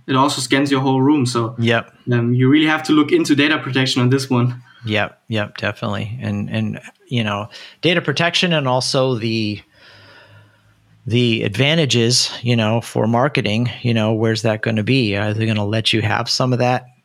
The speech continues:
Speaker 2: capability in your marketing to have some kind of generic tracking, or are they just gonna shut it off? You know, I mean, I, I would hope that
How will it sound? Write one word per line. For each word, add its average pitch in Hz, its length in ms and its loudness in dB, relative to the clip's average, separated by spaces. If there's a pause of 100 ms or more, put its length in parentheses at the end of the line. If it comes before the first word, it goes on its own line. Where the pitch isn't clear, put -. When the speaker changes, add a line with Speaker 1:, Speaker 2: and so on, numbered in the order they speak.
(320)
Speaker 2:
capability 135 800 0
in 139 140 2
your 131 80 2
marketing 131 580 0
to 113 300 0 (120)
have 113 240 -2
some 123 240 0
kind 120 240 0
of 110 340 -6 (920)
generic 127 440 2
tracking, 147 720 2
or 117 420 2
are 110 80 -2
they 117 120 2
just 110 180 -4
gonna 110 160 0
shut 107 280 2
it 107 80 -2
off? 110 320 0
You 123 60 2
know, 131 200 2
I 113 100 0
mean, 110 340 0
I, 110 300 -4
I 110 120 -2
would 110 140 -4
hope 120 300 -2
that 107 320 -2